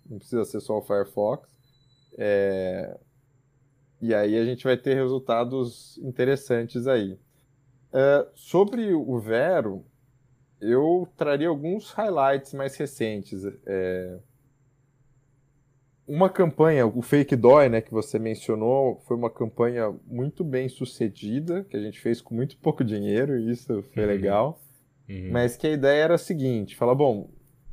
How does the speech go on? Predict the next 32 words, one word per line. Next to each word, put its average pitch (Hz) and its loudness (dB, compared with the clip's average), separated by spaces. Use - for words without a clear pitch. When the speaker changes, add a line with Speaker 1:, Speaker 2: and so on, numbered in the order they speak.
Speaker 1:
não 170 -4
adianta 214 2
a - -2
gente 196 -2
ficar - -2
martelando 156 2
a 139 4
nossa 135 0
visão 113 0
dos 110 -4
fatos, 117 -4
a 120 -6
gente 117 -8
ficar 120 2
amplificando, 117 0
eh, 104 -2
checadores, 101 2
né? 104 -2
Os 95 -4
checadores 143 0
têm 170 -2
um 160 -6
trabalho 147 0
super - -8
importante, 123 -2
mas, 104 -4
é, 95 0
não, 127 -2
não 139 -2
adianta 165 2
a - 0
gente 147 -4